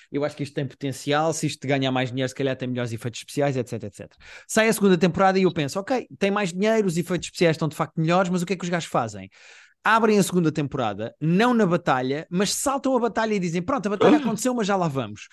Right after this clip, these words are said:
Speaker 1: E continuam
Speaker 2: Ah.
Speaker 1: para aí dois meses depois. E eu: Não, vão-se foder. Isto não
Speaker 2: Ah.
Speaker 1: existe. Então passaram o
Speaker 2: Ai, que
Speaker 1: build-up
Speaker 2: falta
Speaker 1: todo
Speaker 2: de
Speaker 1: da primeira
Speaker 2: respeito.
Speaker 1: temporada para fazer uma batalha, cortam a primeira temporada antes da batalha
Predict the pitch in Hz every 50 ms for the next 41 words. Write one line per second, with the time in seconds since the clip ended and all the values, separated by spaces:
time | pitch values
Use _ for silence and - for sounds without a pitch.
0 | - - - - 175 180 180 - 247 196 - 175 202 202 226 226 202 208 214 214
1 | 208 214 208 190 202 208 196 202 - - - 202 175 160 135 135 131 117 131 139
2 | 110 107 123 160 208 196 - - - - - 131 98 101 90 82 78 _ _ _
3 | - - - - 247 226 - 262 254 269 262 214 185 214 233 214 - - - 156
4 | 135 120 110 - _ _ _ _ _ _ _ - 220 202 339 330 - 269 240 -
5 | 302 277 269 226 220 190 175 220 226 202 180 233 220 170 170 - 226 196 185 214
6 | - 214 214 156 160 - 196 - 202 190 160 - 185 190 196 196 180 190 190 180
7 | - _ - - - _ - - 208 170 - 208 175 180 220 196 196 190 190 165
8 | 165 160 - 180 175 180 180 170 170 165 170 - - _ _ _ - - 254 254
9 | 262 262 - 240 233 214 175 220 214 214 214 202 170 208 190 160 196 202 202 190
10 | 196 170 - 180 180 165 175 175 - 175 180 185 180 170 165